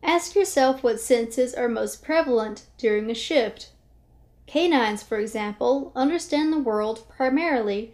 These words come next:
through smell. Sensory shifting was first mentioned in the community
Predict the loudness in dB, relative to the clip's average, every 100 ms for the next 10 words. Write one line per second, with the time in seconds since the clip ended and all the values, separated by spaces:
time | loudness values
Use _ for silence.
0 | -8 -6 -6 -2 0 0 -2 -8 -20 _
1 | _ _ _ -6 -2 0 0 -2 0 -2
2 | -2 -2 -2 -2 -6 -2 -2 -2 -4 -4
3 | -2 -2 -2 -4 -6 -4 -2 0 0 0
4 | -4 -8